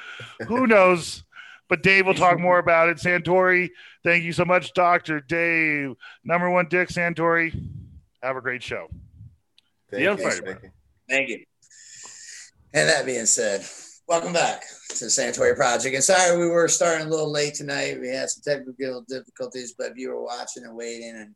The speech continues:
Speaker 4: waiting patiently, thank you for being in. And thank you for watching. And, uh, I brought Dave back because he, uh, beat the shit out of me last week on my game, and I,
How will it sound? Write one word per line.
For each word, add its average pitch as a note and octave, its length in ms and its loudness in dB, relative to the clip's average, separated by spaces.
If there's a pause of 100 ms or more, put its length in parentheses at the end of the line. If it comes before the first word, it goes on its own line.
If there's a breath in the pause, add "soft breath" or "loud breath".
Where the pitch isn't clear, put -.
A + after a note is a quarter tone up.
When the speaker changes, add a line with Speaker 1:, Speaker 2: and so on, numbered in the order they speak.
Speaker 4:
waiting A2+ 300 -16
patiently, A2 640 -12
thank G#2+ 200 -18
you - 140 -20
for G#2+ 120 -20
being G2+ 160 -18
in. G2+ 60 -18
And G2 240 -20
thank D#3+ 220 -10
you C#3+ 260 -6 (340 loud breath)
for D#3+ 100 -4
watching. G2 500 -4 (480)
And, A2 340 -6
uh, G#2+ 400 -2 (440)
I A#2 60 -6
brought D3 280 0
Dave F3 320 4
back D#3 300 2
because C#3 920 2
he, D3 400 -4
uh, B2 340 -4 (800)
beat F#3+ 180 -4
the - 100 -18
shit F#3 340 -4
out B2+ 240 0
of A2+ 60 -12
me A2+ 220 -10
last A2+ 340 -6
week A2+ 240 -10
on G#2+ 120 -8
my G2 200 -10
game, G#2+ 460 -10
and G#2 220 -12
I, G#2+ 340 -8